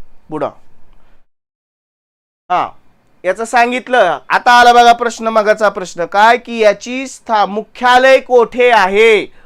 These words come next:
वॉशिंग्टन डीसी, नवी दिल्ली, भारत, टोकियो, जपान आणि सिंगापूर. प्रश्न बघा, इथं फसू शकता. जपान टोकियो या ठिकाणी त्याचं असणारं मुख्यालय आणि पहिली बैठक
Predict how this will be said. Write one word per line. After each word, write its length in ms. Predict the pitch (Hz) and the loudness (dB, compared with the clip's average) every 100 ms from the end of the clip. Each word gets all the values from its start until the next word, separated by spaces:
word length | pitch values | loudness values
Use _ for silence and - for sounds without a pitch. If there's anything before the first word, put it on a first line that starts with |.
| - 165 | -18 -4
वॉशिंग्टन 800 | 190 202 - 233 233 254 247 226 | -2 -2 -6 -12 -4 -4 -4 -6
डीसी, 420 | 226 214 254 254 | -12 -12 -12 -10
नवी 360 | 226 214 233 | -6 -6 -6
दिल्ली, 400 | 214 226 220 220 | -10 -12 -12 -12
भारत, 480 | 180 185 185 214 254 - - - - - | -6 -2 0 0 -2 -4 -18 -20 -20 -2
टोकियो, 580 | 226 220 214 247 247 233 | 0 0 -4 0 2 2
जपान 580 | 196 196 190 226 240 233 | 0 -2 0 2 2 0
आणि 240 | 214 226 | -4 -6
सिंगापूर. 840 | - 214 208 220 220 220 214 170 - - - - | -10 -10 -2 4 4 2 -4 -4 -8 -20 -20 -16
प्रश्न 680 | 208 214 - 240 262 240 202 - | -10 -10 -8 -4 -2 -4 -8 -6
बघा, 340 | 185 220 277 | -4 2 4
इथं 280 | 254 214 262 254 | 2 -2 -6 -4
फसू 260 | 254 269 254 | -8 -6 -4
शकता. 500 | 262 247 254 233 135 - - _ _ - 156 135 | -4 -2 2 2 2 -6 -20 _ _ -20 -20 -2
जपान 560 | 214 226 233 269 285 294 | 2 2 4 2 2 0
टोकियो 560 | 285 269 262 269 285 285 | 0 0 0 -2 2 2
या 220 | 285 277 | 4 2
ठिकाणी 560 | 269 277 269 269 277 285 | 0 -8 -2 -2 -2 -4
त्याचं 360 | 277 262 277 | -4 -4 -2
असणारं 580 | 269 247 - 269 269 285 | -2 -4 -4 0 2 2
मुख्यालय 640 | 269 240 - 277 254 233 | -2 -6 0 2 4 2
आणि 240 | 202 202 240 | 0 -2 -6
पहिली 600 | - 254 233 233 269 285 | -2 0 0 -4 -6 -2
बैठक 600 | 277 247 202 269 285 | 0 0 -2 0 2